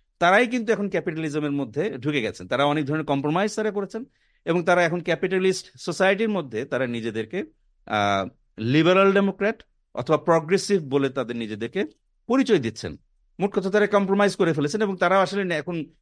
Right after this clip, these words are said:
কেউই বিশ্বাস করেন না যে সোশ্যালিজম আবার ফেরত আসতে পারে।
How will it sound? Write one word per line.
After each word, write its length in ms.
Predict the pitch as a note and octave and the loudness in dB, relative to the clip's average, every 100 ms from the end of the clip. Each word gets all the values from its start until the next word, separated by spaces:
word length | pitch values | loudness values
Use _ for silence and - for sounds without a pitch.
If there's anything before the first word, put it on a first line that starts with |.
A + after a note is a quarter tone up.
| _ _ | _ _
কেউই 200 | E3+ F#3+ | 2 4
বিশ্বাস 460 | C#3 C#3 - G#3 | 2 0 2 0
করেন 260 | - D#3+ B2+ | 0 0 2
না 180 | A2 A2 | -2 -4
যে 240 | G#2 G#2 G#2 _ _ | -4 -6 -8 _ _
সোশ্যালিজম 520 | - E3+ E3 D#3 D#3+ | -4 -2 0 0 0
আবার 280 | C3 C#3 E3 | 0 2 2
ফেরত 240 | D3+ B2+ | 2 0
আসতে 220 | F#2 - | -6 -12
পারে। 160 | - - | -20 -20